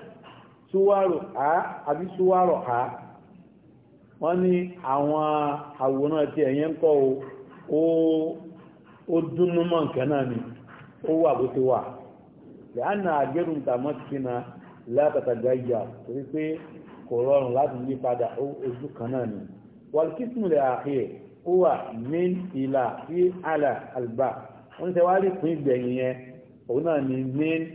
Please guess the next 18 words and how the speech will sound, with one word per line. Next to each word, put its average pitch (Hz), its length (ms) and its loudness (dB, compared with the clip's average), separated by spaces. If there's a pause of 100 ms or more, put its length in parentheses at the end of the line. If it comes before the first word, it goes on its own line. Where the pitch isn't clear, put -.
(120)
ila 127 320 -2 (160)
fi 147 180 -4 (260)
ala 151 300 0 (120)
al-ba. 120 400 -2 (460)
Wọ́n 156 180 -2
ní 165 80 -4
hurufu, 180 560 0 (440)
wọ́n 147 180 -6
ní 170 60 0
àwọn 135 240 0
aráàfin 131 440 2
ni 131 120 0
o, 117 160 0 (320)
tulazim 151 680 0 (100)
suwaruha. 139 720 0 (800)
Tó - 140 -12
ṣe 156 140 -2
wípé 165 380 2